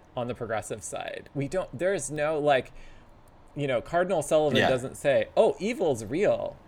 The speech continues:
Speaker 1: Here's what it looks like in case you were curious." It's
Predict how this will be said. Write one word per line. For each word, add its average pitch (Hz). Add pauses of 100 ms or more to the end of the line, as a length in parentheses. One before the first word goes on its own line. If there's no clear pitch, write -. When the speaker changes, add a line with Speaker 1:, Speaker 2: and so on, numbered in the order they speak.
(140)
Speaker 1:
Here's -
what 156
it 120
looks -
like 113
in 110
case 175
you 135
were 110
curious." 113 (180)
It's -